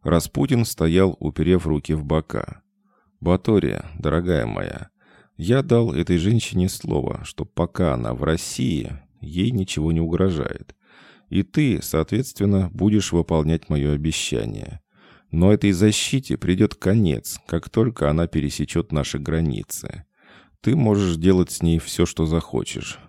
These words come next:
но только вне пределов русской земли». Двадцать один час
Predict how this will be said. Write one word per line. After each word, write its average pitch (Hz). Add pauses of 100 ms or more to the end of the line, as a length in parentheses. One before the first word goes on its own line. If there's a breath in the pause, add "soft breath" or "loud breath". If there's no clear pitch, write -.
(140)
но 78
только 104
вне 85
пределов 76
русской 69
земли». 62 (1700)
Двадцать 82
один 78
час -